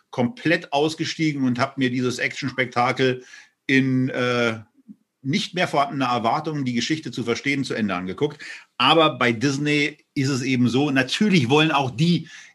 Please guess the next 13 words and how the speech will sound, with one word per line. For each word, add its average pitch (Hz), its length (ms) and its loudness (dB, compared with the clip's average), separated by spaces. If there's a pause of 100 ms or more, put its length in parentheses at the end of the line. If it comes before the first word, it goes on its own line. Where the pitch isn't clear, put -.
ihre 135 560 4 (1040)
tollen 185 380 4
Reproduktionen, 156 1300 4 (600)
was 120 160 -8
ja 139 60 -2
mit 127 340 0 (400)
dem 117 120 -6
König 151 320 2
der 123 140 4
Löwen 156 360 4
noch 135 340 -2 (240)
funktioniert 135 720 2
hat, 139 240 0